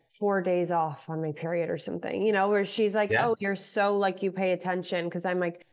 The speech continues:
Speaker 1: "Well, isn't it annoying when you can't figure out what's wrong?" And then your doctor tries to ask you, you know, "When was your last period?" or "What was this?" And you don't know anything. Like, you're like, "Oh, I haven't been paying attention." So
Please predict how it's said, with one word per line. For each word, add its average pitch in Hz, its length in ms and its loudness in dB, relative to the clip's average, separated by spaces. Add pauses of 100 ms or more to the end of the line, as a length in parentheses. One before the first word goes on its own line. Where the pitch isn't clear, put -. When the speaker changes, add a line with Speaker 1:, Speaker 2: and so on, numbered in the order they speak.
Speaker 1:
"Well, 226 200 4
isn't 262 220 2
it 294 80 2
annoying 214 400 2
when 220 140 4
you 180 100 0
can't 180 320 -2
figure 180 260 2
out 156 140 4
what's 156 240 0
wrong?" 160 300 0
And 175 120 2
then 170 120 2
your 165 100 2
doctor 175 340 0
tries 180 260 -2
to 180 140 -2
ask 160 300 -4
you, 190 160 0
you 208 140 0
know, 190 120 0
"When 208 160 0
was 247 140 -2
your 262 100 0
last 262 200 -4
period?" 226 260 0
or 196 60 -2
"What 214 120 -2
was 226 120 -2
this?" 226 160 -2
And 202 200 -2
you 196 60 2
don't 190 200 -2
know 170 200 0
anything. - 500 -6
Like, 196 200 -4
you're 196 80 2
like, - 120 -2
"Oh, 208 160 4
I 185 80 4
haven't 185 220 -2
been 175 160 -2
paying 175 240 0
attention." 175 600 -4
So 185 360 -4